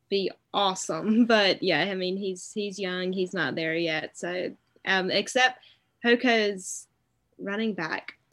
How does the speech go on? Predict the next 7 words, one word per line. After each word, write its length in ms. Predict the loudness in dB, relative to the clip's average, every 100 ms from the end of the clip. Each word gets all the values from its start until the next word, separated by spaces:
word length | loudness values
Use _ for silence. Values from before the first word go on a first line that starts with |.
| _
is, 340 | -2 -2 -2 -10 -6
I 100 | -4
think 160 | -2 2
he's 160 | 2 4
number 300 | 4 4 2
twenty-three, 1040 | 0 0 0 0 -2 -6 -8 -4 0 0
maybe. 380 | 0 0 -2